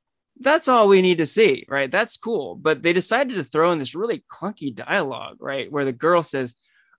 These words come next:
"Are you an Egyptian superhero?" And then Layla says, "Yes, I am." <laughs>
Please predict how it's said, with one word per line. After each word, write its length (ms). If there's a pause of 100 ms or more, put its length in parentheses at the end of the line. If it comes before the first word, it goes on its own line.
"Are 160
you 540
an 160
Egyptian 560
superhero?" 840 (400)
And 180
then 280
Layla 340
says, 460 (320)
"Yes, 420
I 200
am." 520
<laughs> 40